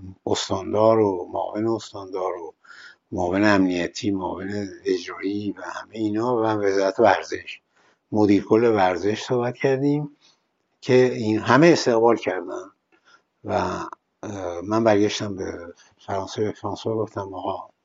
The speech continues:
همه موافقن؟ گفت پس را بندازیم. ما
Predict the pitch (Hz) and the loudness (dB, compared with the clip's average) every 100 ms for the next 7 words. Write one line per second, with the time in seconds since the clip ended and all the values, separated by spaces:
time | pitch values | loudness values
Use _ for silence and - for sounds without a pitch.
0 | - 104 101 104 95 - 131 151 156 151 | -8 -4 -2 0 -2 0 0 2 0 -6
1 | - - _ _ - 123 - 104 - - | -18 -20 _ _ 2 2 4 4 2 -6
2 | _ 123 117 98 95 92 95 98 - _ | _ 4 4 2 -2 -6 -8 -10 -14 _
3 | _ _ - 110 98 92 | _ _ -8 -6 -4 -6